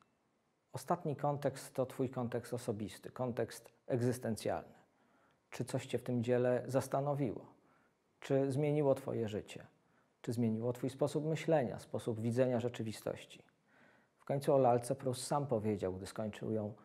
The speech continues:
publikować: "Kto lalkę przeżył, wiele przeżył". Kwestia bardzo ważna, dotycząca kontekstów. Musisz pamiętać, że te konteksty muszą być funkcjonalne, czyli musisz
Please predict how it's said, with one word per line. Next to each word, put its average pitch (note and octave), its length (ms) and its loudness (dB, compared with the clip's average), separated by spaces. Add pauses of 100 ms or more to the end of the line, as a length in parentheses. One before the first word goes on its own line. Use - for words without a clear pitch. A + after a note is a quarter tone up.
(140)
publikować: G#2+ 680 -2
"Kto - 340 -2
lalkę D3+ 400 4
przeżył, B2+ 520 0 (440)
wiele A#2 360 10
przeżył". - 400 -8 (1040)
Kwestia D3+ 340 4
bardzo A#2+ 300 4
ważna, - 380 -6 (880)
dotycząca C3 520 2
kontekstów. - 720 -6 (1700)
Musisz E3 240 2
pamiętać, D#3+ 520 8
że C3+ 300 6
te C#3 180 4
konteksty C#3+ 560 4
muszą C#3 400 0
być B2+ 260 0
funkcjonalne, A2+ 840 -2
czyli A#2 220 -2
musisz B2 420 -4